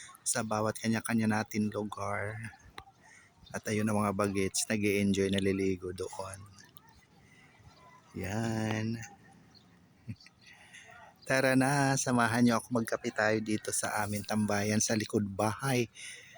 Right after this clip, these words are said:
tuwing umaga at hapon. Ito po ang aking eksena, ayan. Pag umaga ganito, pag gabi, pag hapon naman is sunrise, ah, sunset, sunrise pag morning.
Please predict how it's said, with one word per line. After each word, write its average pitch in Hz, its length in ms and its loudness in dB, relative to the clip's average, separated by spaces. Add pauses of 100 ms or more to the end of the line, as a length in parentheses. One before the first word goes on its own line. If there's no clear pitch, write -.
(220)
tuwing 143 480 4
umaga 135 640 4
at 123 240 -2 (240)
hapon. 110 800 2 (2500)
Ito - 160 2
po 104 240 -2
ang 113 160 0
aking 107 720 -2
eksena, 110 640 0
ayan. 95 480 -4 (1900)
Pag 120 240 2
umaga 110 480 4
ganito, 104 720 0
pag 110 160 0
gabi, 110 400 0 (240)
pag 113 240 2
hapon 104 320 0
naman 107 320 0
is 104 160 -2
sunrise, 110 960 -4
ah, 120 160 2
sunset, 117 640 2
sunrise 110 640 2
pag 110 160 0
morning. 107 560 -2